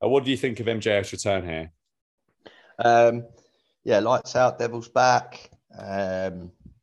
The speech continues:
Speaker 2: the old clip of Punk. Um, you know, we're gonna have to ca-, you can come back and win the Casino Royale, like the voicemail <laughs> saying that the crowd want you back. I, in essence, I'll pay you what you want.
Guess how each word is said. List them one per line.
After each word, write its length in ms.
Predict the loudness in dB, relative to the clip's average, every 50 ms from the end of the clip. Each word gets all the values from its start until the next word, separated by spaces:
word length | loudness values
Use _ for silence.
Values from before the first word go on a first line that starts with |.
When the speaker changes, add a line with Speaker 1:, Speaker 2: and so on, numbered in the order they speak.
| _ -4
Speaker 2:
the 80 | 0 2
old 180 | 2 2 0
clip 280 | -4 -8 -8 -8 -6 -6
of 180 | -8 -8 -8 -14 -20 _ _ _ _ -8
Punk. 500 | -4 -2 0 2 2 2 0 -2 -4 -12 -16 _ _ _ _ _ _ _ _ _ _ _ _ _ _ _ _ _ -10
Um, 1000 | -6 -4 -2 -2 -2 -2 -4 -4 -4 -6 -6 -6 -6 -6 -8 -8 -10 -12 -14 -20 -20 _ _ _ _ _ _ _ _ _ _ _ _ _ _ _ _ _ _
you 100 | -8 -4
know, 260 | -2 0 0 -2 -4 -8 -16 _ _ _
we're 140 | -18 -16 -8
gonna 200 | -6 -2 0 0
have 140 | 0 0 -2
to 100 | -2 -10
ca-, 320 | -10 -10 -14 -14 -14 -20 _ _
you 160 | -12 -12 -10 -10
can 120 | -10 -10
come 220 | -4 -2 -2 -2
back 220 | 0 -2 -2 -2 -4
and 80 | -8
win 100 | -8 -8
the 60 | -8 -8
Casino 380 | -10 -12 -10 -8 -6 -6 -6
Royale, 300 | -6 -4 -4 -2 0 -2
like 140 | -2 -2 -6
the 60 | -10
voicemail 600 | -8 -2 0 0 0 -2 -2 -2 0 2 2 0 0
<laughs> 0 |
saying 320 | 0 0 0 0 0 0
that 120 | -2 -2
the 60 | -4 -6
crowd 420 | -4 2 4 6 6 6 4 4
want 180 | 2 -2 -2 -2
you 80 | -4
back. 300 | 0 0 0 0 0 0
I, 120 | 0 0 0 0
in 100 | -2 -4
essence, 240 | -4 -6 -8 -8 -6
I'll 100 | -6 -6 -6
pay 180 | -8 -8 -6 -4
you 220 | -4 -2 -4 -4
what 160 | -4 -4 -6
you 120 | -6 -8 -4
want. 380 | -2 -2 -2 -2 -2 -6 -10